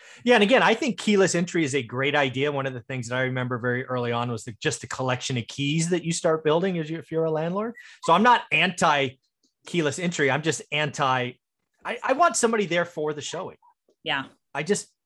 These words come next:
Speaker 1: I just do. And I, and part of that is I want somebody to make sure the property is locked up when they're done. <laughs> Right.
Speaker 2: Yeah.
Speaker 1: So,
Speaker 2: Yeah,
Speaker 1: yeah.
Speaker 2: definitely.
Speaker 1: Lots of good stuff. So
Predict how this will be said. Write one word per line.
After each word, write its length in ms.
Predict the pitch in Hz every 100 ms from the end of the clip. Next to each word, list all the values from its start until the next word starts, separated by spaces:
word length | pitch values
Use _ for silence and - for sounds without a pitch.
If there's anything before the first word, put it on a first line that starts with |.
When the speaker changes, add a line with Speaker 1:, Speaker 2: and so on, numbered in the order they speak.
| _
Speaker 1:
I 80 | 139
just 280 | 143 180 -
do. 200 | 160 202
And 120 | 123
I, 160 | 170 165 - - 170
and 120 | 165
part 160 | 226 302
of 40 |
that 240 | 180 143 160
is 300 | 156 127 - 143
I 60 |
want 160 | 175 202
somebody 220 | 175 165
to 20 | 143
make 120 | 156
sure 140 | - 147
the 60 |
property 380 | 127 147 143 139
is 100 | 123 127
locked 320 | 131 131 147
up 220 | 170 - _ _ _ _
when 220 | 156 165
they're 160 | 151 160
done. 240 | 202 208 -
<laughs> 180 | _ 165
Right. 160 | 214 208 _ _
Speaker 2:
Yeah. 140 | 170 -
Speaker 1:
So, 300 | 151 127 - _ _ _ _
Speaker 2:
Yeah, 140 | 180 165
Speaker 1:
yeah. 80 | -
Speaker 2:
definitely. 520 | 151 - 151 143 143 _ _
Speaker 1:
Lots 200 | 127 120
of 60 | 123
good 120 | 110
stuff. 260 | - 110 - _ _
So 320 | - 214 202